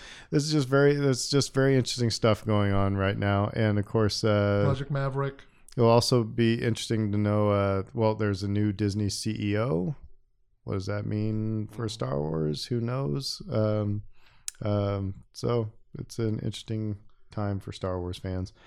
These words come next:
Speaker 2: Mm-hmm.
Speaker 1: Um, but yeah, so, uh, we'll, we'll talk more about that stuff next week. Um, any final thoughts from anybody?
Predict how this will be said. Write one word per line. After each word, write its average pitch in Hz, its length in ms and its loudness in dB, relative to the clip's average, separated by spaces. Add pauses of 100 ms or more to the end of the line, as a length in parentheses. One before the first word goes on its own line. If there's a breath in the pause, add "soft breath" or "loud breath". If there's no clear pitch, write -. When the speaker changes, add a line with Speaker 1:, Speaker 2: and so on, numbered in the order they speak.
Speaker 2:
Mm-hmm. 135 320 -4
Speaker 1:
Um, 101 520 8 (560 loud breath)
but 117 100 6
yeah, 147 220 6 (100)
so, 107 460 6
uh, 104 40 4
we'll, 104 400 2
we'll 110 120 0
talk 110 260 -2
more 107 160 2
about 104 240 0
that 104 140 0
stuff - 480 -2 (160)
next 110 400 0
week. 139 300 0 (140)
Um, 95 500 2 (440)
any 107 140 0
final 127 280 0
thoughts 135 360 2
from 139 100 -4
anybody? 139 540 2